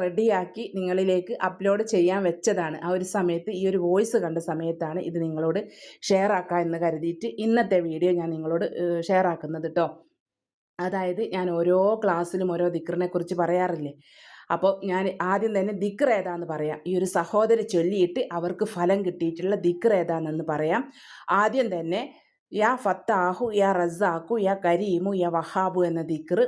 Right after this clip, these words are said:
മുന്നൂറ്റി പതിമൂന്ന് തവണ ചൊല്ലി. അതിൻ്റെ ശേഷമായിട്ട് "ലാ ഹൗല വലാ ഖുവത ഇല്ലാ ബില്ലാഹിൽ അലിയിൽ അലീം" എന്ന ദിക്റും മുന്നൂറ്റി പതിമൂന്ന് തവണ ഇതുപോലെ ഏഴ് ദിവസം തുടരെയായിട്ട് ഈ ഒരു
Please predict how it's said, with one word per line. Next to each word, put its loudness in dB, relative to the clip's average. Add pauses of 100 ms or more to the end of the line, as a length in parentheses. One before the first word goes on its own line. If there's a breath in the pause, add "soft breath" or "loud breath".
മുന്നൂറ്റി -2
പതിമൂന്ന് 0
തവണ -2
ചൊല്ലി. -6 (400 loud breath)
അതിൻ്റെ 2
ശേഷമായിട്ട് 0 (100)
"ലാ 4
ഹൗല 0
വലാ 2 (140)
ഖുവത 0 (140)
ഇല്ലാ 2
ബില്ലാഹിൽ -2
അലിയിൽ 0
അലീം" 0
എന്ന -2
ദിക്റും 0 (440 loud breath)
മുന്നൂറ്റി 2
പതിമൂന്ന് 2
തവണ -4 (140)
ഇതുപോലെ 4 (180)
ഏഴ് 4 (120)
ദിവസം -2 (140)
തുടരെയായിട്ട് 2
ഈ -6
ഒരു -2